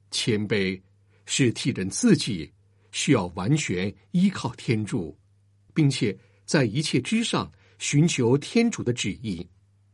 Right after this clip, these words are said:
骄傲的心不愿顺从天主的旨意和安排，永远是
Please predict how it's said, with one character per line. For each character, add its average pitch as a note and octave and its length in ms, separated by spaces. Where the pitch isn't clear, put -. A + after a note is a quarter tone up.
骄 G#3 240
傲 A3+ 180
的 B2 100
心 A#2 420
不 B2+ 160
愿 B2+ 180
顺 C3 280
从 A2 420
天 F#3+ 300
主 F3 120
的 C3 100
旨 B2+ 200
意 A#2 280
和 B2 140
安 C#3 240
排， F#2+ 340
永 D3 160
远 D#3 160
是 D3 300